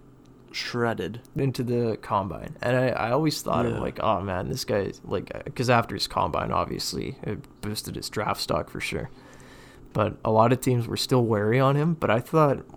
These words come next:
Speaker 2: when the Patriots went up there to take, uh, uh, Keneal Henry, I thought, I thought that's where he was going, but
Speaker 1: Yeah.
Speaker 2: apparently not,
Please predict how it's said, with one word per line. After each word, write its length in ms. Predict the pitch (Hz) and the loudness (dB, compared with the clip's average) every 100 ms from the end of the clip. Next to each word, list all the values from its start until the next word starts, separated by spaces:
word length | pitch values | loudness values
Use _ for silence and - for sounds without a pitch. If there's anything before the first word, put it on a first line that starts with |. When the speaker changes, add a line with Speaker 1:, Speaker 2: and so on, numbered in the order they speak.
| - - | -18 -8
Speaker 2:
when 220 | 131 127 117 | -2 0 0
the 100 | 104 | 0
Patriots 560 | - 113 120 113 - | -2 0 0 0 0
went 140 | 110 107 | -2 -2
up 120 | - | 0
there 100 | 110 | -2
to 100 | 98 | -2
take, 460 | - 101 98 - | -4 -6 -6 -6
uh, 420 | 107 71 71 92 62 - - - - - | -2 -2 -2 -4 -8 -12 -20 -20 -20 -4
uh, 140 | 107 107 | -2 0
Keneal 400 | - 120 120 104 | 0 2 2 2
Henry, 400 | 110 110 110 104 - | 2 0 0 -2 -4
I 120 | 117 110 | -6 -2
thought, 280 | 113 104 - | 0 -2 -2
I 100 | 123 | -2
thought 200 | 117 101 | 0 -2
that's 240 | 85 - | -6 -6
where 100 | 101 | -6
he 80 | 101 | -6
was 160 | - - | -6 -4
going, 300 | - 101 - - - | -2 -4 -6 -12 -6
but 180 | 104 - - - - - - | -6 -4 -12 -12 -14 -16 -4
Speaker 1:
Yeah. 180 | 131 120 - | 0 2 2
Speaker 2:
apparently 460 | 127 120 120 104 | 4 4 4 2
not, 420 | 104 107 110 104 | 0 0 2 0